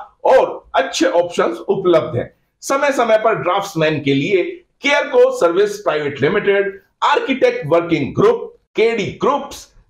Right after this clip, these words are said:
and Zen Project Private Limited, Rims Manpower Solution India Private Limited आदि ढेर सारी कंपनियों में इसके लिए vacancies आती ही रहती हैं, जिसके लिए आप Google पर search करेंगे तो आपको आसानी से ढेरों options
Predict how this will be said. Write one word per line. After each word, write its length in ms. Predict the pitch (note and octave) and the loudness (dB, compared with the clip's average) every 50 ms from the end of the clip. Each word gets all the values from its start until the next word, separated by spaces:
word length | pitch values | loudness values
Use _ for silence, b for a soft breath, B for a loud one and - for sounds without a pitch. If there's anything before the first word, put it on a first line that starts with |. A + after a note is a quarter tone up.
| - | -6
and 160 | D3+ F3+ G#3 G3+ | -4 -2 -2 -2
Zen 440 | - - - G3+ B3 C4+ C4+ G3+ | -2 -2 0 0 0 0 -2 -4
Project 640 | D#3+ - - G3 A3+ G#3+ D#3 - C#4 C#4 - - - - | -6 -6 -2 0 0 2 2 2 0 0 -2 -4 -4 0
Private 400 | E3+ E3 E3+ F3+ G3+ G3+ - D#3+ | 2 2 4 4 2 2 0 -2
Limited, 640 | D#3 D3+ D3+ D#3 - A3+ A3+ A3 A3 - - - _ _ _ - - | -2 -2 -2 -2 0 2 0 0 0 -4 -10 -14 _ _ _ -16 -8
Rims 400 | G2 D3 A3+ D4 C#4 A#3 - - | -2 -2 0 0 -2 -6 -6 -4
Manpower 600 | F#3+ F#3 F#3 F#3+ F#3 E3+ - F3 F3 F3+ A#3 A3+ | -2 -2 -2 -2 -2 -2 -2 -2 0 2 0 0
Solution 520 | - - - E3 E3 F3+ F#3+ F#3 A3 A3 G#3+ - - | 0 0 0 0 0 0 0 0 0 -2 -2 0 0
India 300 | F#3 G3 G3 G#3 G3+ - | 0 0 2 2 0 0
Private 440 | - - C3+ B2+ C#3 E3+ G3 F#3+ G3+ | 0 0 0 2 2 2 0 2 0
Limited 500 | G3+ G3+ G#3 G3 G#3 G#3 G3 G3 B B B B | 0 0 0 0 2 0 0 0 B B B B
आदि 260 | F3+ A#3 B3 B3 A#3+ | 0 0 0 0 -2
ढेर 460 | G3+ D#3 F#3+ A#3+ C#4 C4+ C4+ C4 C4 A#3+ | -4 0 0 2 4 4 4 4 4 2
सारी 380 | A#3 - - G3+ G3+ G#3 G#3 | -4 -2 -2 0 0 0 -2
कंपनियों 560 | D#3+ E3+ E3+ C#3+ - - F3 F3+ A3+ A#3+ G3+ | -2 -2 -2 -2 -2 -2 -2 0 0 0 0
में 280 | D#3+ E3+ F3+ F3 - - - | 0 0 -2 -2 -4 -10 -2
इसके 380 | - G#3 - - - - A#3+ A3+ | 0 0 0 0 -2 -2 -2 -2
लिए 200 | G3+ F3+ D3+ - | -2 0 -2 -2
vacancies 840 | - - D3+ D#3+ E3 G3+ G3+ G3+ G3 - G3 - F#4 F#4+ - - - _ _ - | -2 -2 -4 -4 -2 -2 -2 -2 -2 -2 0 0 0 0 -2 -6 -10 _ _ -2
आती 260 | G#3+ A3 A3 A3 A3 | 0 0 0 0 0
ही 120 | F3 D#3+ D#3 | 0 2 2
रहती 300 | C#3 C3 A#2+ - - G#2 | 2 0 -2 -2 -8 -10
हैं, 240 | G2+ F#2 D#2 - _ _ _ _ _ _ - | -10 -12 -14 -14 _ _ _ _ _ _ 2
जिसके 360 | A3 C4+ B3 - - A3+ G#3 | 2 2 2 -2 -2 -2 0
लिए 160 | F#3+ F3+ F3 | 2 2 2
आप 500 | E3+ - F3+ A#3+ B3+ G3+ E3 - - - F3 | 2 0 0 0 2 2 0 -2 -4 -2 -2
Google 280 | A3+ C4+ - F3+ - | -2 0 0 0 -2
पर 420 | A#3 - F3+ F#3+ - - - - _ - | 0 0 -2 -2 -2 -4 -10 -14 _ -16
search 400 | - - - E4 - - - - | -6 0 2 2 2 2 -4 -4
करेंगे 400 | - F3+ D#3+ D#3 D#3 D#3 E3+ F#3+ | -2 0 0 2 0 0 -2 -2
तो 300 | G3 - - _ - A#3 | -2 -4 -10 _ 0 2
आपको 260 | A3+ G#3 G#3 - A#3+ A3 | 2 2 0 0 0 0
आसानी 580 | - - F3 G3 G3+ G3 G#3 G3 G3 G3 F#3 | 0 0 0 -2 0 0 0 -2 0 -2 -2
से 120 | E3 - D#3+ | -2 -2 -2
ढेरों 640 | C3+ - - A3+ B3+ C4+ C4+ B3+ B3 A3 F#3 F#3 - | -2 0 0 2 4 4 4 2 0 0 0 0 -2
options 440 | - - F3+ E3 F3+ G3 - - | -4 -2 0 0 0 -2 -8 -12